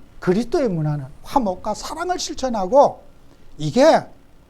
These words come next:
예수님의 얼굴을 드러내는 거란 말이에요. 저도 그렇고 우리가 갈등할 때 싸울 수 있고 미운 감정 가질 수 있잖아요. 그럴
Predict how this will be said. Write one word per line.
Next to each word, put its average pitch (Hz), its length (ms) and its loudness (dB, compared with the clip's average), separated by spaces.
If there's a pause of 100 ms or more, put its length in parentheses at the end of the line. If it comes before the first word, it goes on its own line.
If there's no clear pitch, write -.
(240)
예수님의 381 540 2
얼굴을 339 440 4
드러내는 180 480 0
거란 135 280 -12
말이에요. 135 240 -16 (2250)
저도 453 320 6
그렇고 359 300 2
우리가 277 320 4
갈등할 277 520 2
때 254 160 0
싸울 269 300 2
수 247 160 -4
있고 240 180 0
미운 262 300 2
감정 269 320 0
가질 233 280 0
수 196 100 -12
있잖아요. 151 500 -8 (1200)
그럴 415 380 4